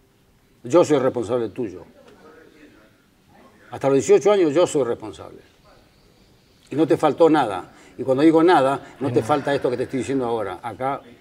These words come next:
Speaker 1: yo doy la última palabra. Vamos a hablar, vamos a ponernos de acuerdo, pero la última decisión la tomo yo, porque yo soy responsable de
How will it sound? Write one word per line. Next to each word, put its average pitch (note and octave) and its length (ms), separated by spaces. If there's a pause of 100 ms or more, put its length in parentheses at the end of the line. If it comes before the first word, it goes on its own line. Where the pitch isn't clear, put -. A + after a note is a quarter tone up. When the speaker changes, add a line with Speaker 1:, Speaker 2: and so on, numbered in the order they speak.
(200)
Speaker 1:
yo D3+ 220
doy C3 160
la A2 100
última G#2+ 320
palabra. F2+ 440
Vamos E3 360
a F3 60
hablar, F3 300
vamos D3 240
a - 20
ponernos D#3 340
de F3 80
acuerdo, F3 360 (280)
pero B2+ 120
la D3 60
última D3+ 220
decisión A#2+ 240
la B2+ 80
tomo B2 260
yo, A2+ 160
porque G2+ 400
yo C3+ 180
soy B2 200
responsable A2 720
de G2+ 140